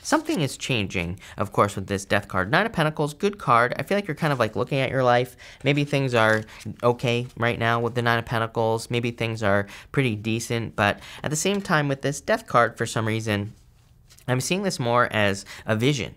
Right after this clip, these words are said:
I'm seeing this more as you wanting more, uh, you desiring more in a lot of ways. It's like,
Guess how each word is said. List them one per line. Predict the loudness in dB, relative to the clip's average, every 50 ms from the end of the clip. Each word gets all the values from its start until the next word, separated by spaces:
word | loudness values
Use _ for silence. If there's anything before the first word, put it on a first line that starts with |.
| -10 -6
I'm | -4 -4 -4
seeing | -2 0 0 0 2 0
this | 0 -2 -2
more | -2 -2 2 4 4 4 4 2 -2 -8 -16 -8 -2
as | 0 2 2 2 0
you | -2 -2 -2 0 -2 -2 -4 -2
wanting | 0 2 2 2 2 0
more, | -4 -6 -8 -8 -4
uh, | 0 2 2 2 2
you | 0 0 -2 -2 -2 -2
desiring | -4 -4 -2 0 2 2 2 2 0 0 0
more | 0 0 2 2 2 2 0 -2 -8 -20 -8 -2
in | 0 2 2
a | 4
lot | 4 4 4 4
of | 4
ways. | 2 2 0 0 -2 -4 -8 -8 -6
It's | -6 -4 0 2
like, | 2 2 0 -2